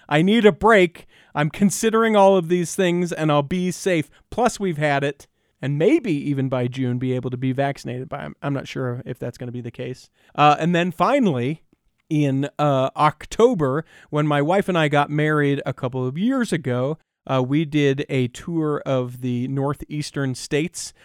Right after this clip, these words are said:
flew into Maine, and then we thought that all of the states were super close, like people talk about how they're super close, and we ended up spending most of our time in the car driving to our next hotel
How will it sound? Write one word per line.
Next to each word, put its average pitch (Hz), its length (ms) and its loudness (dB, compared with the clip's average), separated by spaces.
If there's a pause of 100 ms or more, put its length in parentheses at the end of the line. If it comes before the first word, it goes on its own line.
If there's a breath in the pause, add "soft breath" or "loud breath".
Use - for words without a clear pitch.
flew 190 240 6
into 180 180 4
Maine, 175 460 2
and 156 120 0
then 147 280 0 (180 soft breath)
we 185 200 4
thought 170 280 4
that 156 160 -2
all 160 260 6
of 147 120 -2
the 151 100 -2
states - 400 -2
were 143 120 -2
super 160 360 -4
close, 160 400 -2
like 139 200 -2
people 151 280 -2
talk 143 300 -4
about 180 240 2
how 185 120 2
they're 185 200 -2
super 196 340 -8
close, 190 460 -2 (260 soft breath)
and 139 160 -2
we 160 140 4
ended 160 240 0
up 143 180 -2
spending 151 460 0
most 147 240 2
of 147 80 -2
our 143 120 0
time 143 280 -2
in 139 80 -4
the 135 80 -2
car 139 320 0
driving 143 540 2
to 156 120 -4
our 131 160 0
next 143 300 -6
hotel 151 560 -2